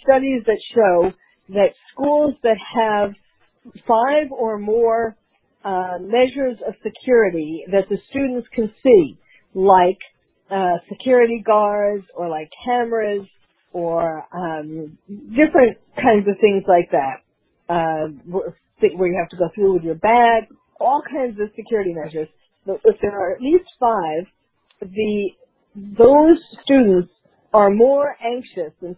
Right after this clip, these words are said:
frightened than students who, where the schools don't have those things, because it's a constant reminder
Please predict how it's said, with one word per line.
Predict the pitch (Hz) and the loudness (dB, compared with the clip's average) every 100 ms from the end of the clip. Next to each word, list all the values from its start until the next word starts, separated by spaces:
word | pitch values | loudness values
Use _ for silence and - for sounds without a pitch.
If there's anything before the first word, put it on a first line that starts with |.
| - | -2
frightened | 247 262 170 165 160 _ _ _ - 202 | 0 0 -2 -16 -18 _ _ _ -16 -6
than | 208 208 202 196 - | -2 -2 -4 -6 -10
students | - 233 226 220 | -8 -8 -8 -8
who, | 247 - | -10 -6
where | 208 214 | -2 -2
the | 214 | -4
schools | - 262 240 220 | -4 -4 -2 2
don't | 262 330 | 2 0
have | - 190 165 | -6 -4 -4
those | 165 160 - | -4 -4 -4
things, | 165 151 151 | -8 -8 -10
because | - - 214 | -10 -8 -6
it's | 208 208 | -8 -12
a | - | -14
constant | 285 269 269 220 214 | -10 -10 -6 -8 -6
reminder | 196 190 220 262 226 165 135 | -6 -2 0 0 -2 -4 -4